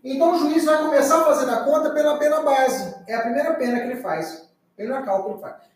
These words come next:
Essa pena base, que é o cinquenta e nove, porque normalmente fala, "Ah, o réu tem uma passagem lá no sócio, lá no Promeri." Aí o promotor fala, "Ele tem que aumentar essa pena base." Não, fica a pena mínima, porque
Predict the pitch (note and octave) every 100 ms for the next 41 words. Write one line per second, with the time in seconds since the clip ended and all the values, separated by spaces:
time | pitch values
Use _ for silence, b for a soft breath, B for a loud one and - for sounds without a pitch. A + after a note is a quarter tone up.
0 | _ D#4+ D#4+ D#4 C4 A3 F3 A3 C4 B3+
1 | - - G#3 G3 G3 G3+ F3+ - G3 A#3
2 | - - A#3+ B3 A#3+ - A3+ A#3+ A#3 A#3
3 | G#3+ A3+ - - _ - B3+ D#4 D#4 D4
4 | C4 C#4 D4 C#4+ C#4 C#4 - B3+ C4+ C#4
5 | C#4+ C#4 C4+ B3+ C4+ C4+ C4+ B3+ B3 C4+
6 | C#4 C4+ C4+ - - - G#3 B3 B3+ C4
7 | C4 B3 B3+ B3 - - - _ _ _
8 | _ _ _ _ - G3 G#3 G#3+ - B3
9 | G#3+ F3 D#3 D#3 B3+ - - - D#4 C#4
10 | C4+ C4+ C4 C4 C4 B3+ B3 G#3+ - F3
11 | F#3+ E3+ C#3+ - _ F#3+ F#3+ G#3 G#3+ A3
12 | B3+ A3+ G#3+ E3+ C#3 F#3 F#3+ G#3+ -